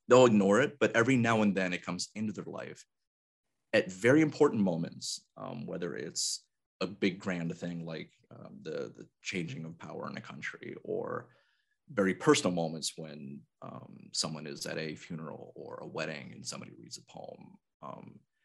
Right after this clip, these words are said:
it's always present and it's always there, and it always seems to crop up at the most important moments. And I think if we just wait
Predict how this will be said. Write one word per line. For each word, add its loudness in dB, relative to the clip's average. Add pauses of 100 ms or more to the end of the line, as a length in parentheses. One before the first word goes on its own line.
(140)
it's -2 (140)
always 8
present 0
and -2
it's -6
always -6
there, -8
and -12
it -16
always -4
seems -6
to -16
crop -8
up -14
at -16
the -14
most -14
important -16
moments. -16 (100)
And -10
I -8 (180)
think 0 (920)
if 0
we 2
just 0
wait 0